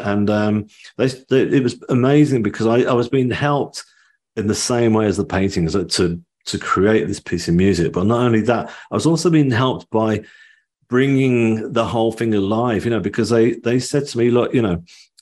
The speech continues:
um, we normally get composers to say a few words to the local press. Would you do that?" I said, "Yeah, of course." So I spoke to the local press and they said, "Hang on, you're the guy who went under the train, aren't you?" And I said, "Yeah." And they said, "This is going on the front cover."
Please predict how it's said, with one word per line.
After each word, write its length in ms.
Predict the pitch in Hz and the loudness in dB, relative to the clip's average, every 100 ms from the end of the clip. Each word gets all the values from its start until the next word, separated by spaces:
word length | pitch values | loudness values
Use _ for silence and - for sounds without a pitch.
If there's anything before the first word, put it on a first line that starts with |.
| - | -2
um, 320 | 110 110 107 | 0 0 0
we 140 | 110 | 0
normally 280 | 120 120 117 | 2 0 0
get 260 | 107 95 - _ | 0 -2 -6 _
composers 640 | - 101 104 101 95 95 - | -8 -2 0 0 0 -4 -4
to 140 | 87 | -8
say 240 | - 95 | -2 0
a 20 | 90 | 0
few 240 | 92 90 | 0 2
words 240 | 95 90 | 2 2
to 140 | - 87 | -2 -2
the 80 | 87 | 0
local 300 | 85 85 80 | 0 -2 -6
press. 380 | - 92 - | -2 -2 -4
Would 140 | 92 87 | -4 -2
you 80 | 90 | 0
do 220 | 107 110 | 2 2
that?" 120 | 95 | 0
I 20 | |
said, 180 | - 85 | -2 -2
"Yeah, 120 | 90 | 0
of 100 | 85 | -2
course." 300 | - 95 85 - - - - | -2 -4 -4 -10 -20 -20 -18
So 120 | - 107 | -2 0
I 40 | |
spoke 320 | - 151 156 | 2 2 2
to 100 | 120 | 2
the 60 | 104 | 4
local 260 | 95 - | 2 0
press 320 | - 101 98 - | -2 -2 -2 0
and 100 | 104 | -2
they 60 | |
said, 180 | - 107 | 0 0
"Hang 240 | 131 160 | 0 2
on, 220 | 110 82 - | 0 -2 -6
you're 200 | - 123 | -2 2
the 80 | 156 | 2
guy 280 | 151 139 127 | 2 2 2
who 80 | 117 | 2
went 160 | 117 | 0
under 180 | 101 101 | 0 -2
the 120 | 90 | -2
train, 360 | 85 123 135 113 | -4 -2 0 0
aren't 200 | 113 120 | 0 0
you?" 100 | 98 | -2
And 100 | 92 | -2
I 40 | |
said, 220 | 85 87 90 | -2 -2 0
"Yeah." 280 | 110 82 - - - - - | 0 -2 -8 -16 -14 -14 -10
And 380 | - 110 113 113 | -2 0 2 2
they 80 | 110 | 0
said, 220 | 120 110 | 0 -2
"This 120 | 127 | 0
is 160 | 139 117 | 0 2
going 260 | 113 117 | 2 2
on 100 | 110 | 0
the 120 | 104 - | 0 -2
front 220 | 104 87 | -6 -4
cover." 360 | 113 107 85 | -2 -2 -2